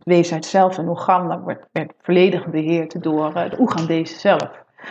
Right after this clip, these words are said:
Dus ze moest wel even toestemming vragen. En er gingen wel eens vaker vrijwilligers naartoe. Maar ik zit, ja, ik had zoiets, eh, "We hebben die achttienduizend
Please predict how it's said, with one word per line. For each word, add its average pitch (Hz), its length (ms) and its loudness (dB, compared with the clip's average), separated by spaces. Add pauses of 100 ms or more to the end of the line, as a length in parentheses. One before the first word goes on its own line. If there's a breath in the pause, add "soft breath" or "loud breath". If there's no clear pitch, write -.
(240 loud breath)
Dus 180 160 -6
ze 190 100 2
moest 185 260 2
wel 196 100 4
even 165 260 0
toestemming 170 540 0
vragen. 151 400 2
En 156 60 -2
er 170 60 0
gingen 185 300 0
wel 170 80 0
eens 170 140 -4
vaker 190 360 0
vrijwilligers 202 680 0
naartoe. 160 380 -6 (1000 loud breath)
Maar 180 120 -4
ik 185 120 -6
zit, - 220 -8
ja, 156 360 -2
ik - 140 -4
had 170 180 2
zoiets, - 440 -4
eh, 165 140 -2
"We 156 80 0
hebben 170 140 4
die - 100 -2
achttienduizend 160 680 0